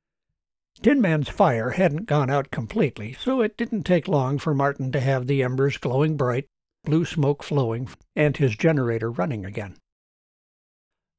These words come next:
Tyler and Charles pulled a longish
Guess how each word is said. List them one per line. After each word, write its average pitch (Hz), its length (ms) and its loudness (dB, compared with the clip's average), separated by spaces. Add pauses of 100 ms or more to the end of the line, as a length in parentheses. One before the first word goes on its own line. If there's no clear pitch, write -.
(120)
Tyler 180 480 6
and 185 100 -2
Charles 135 520 0
pulled 151 340 4
a 147 140 4
longish 165 600 -2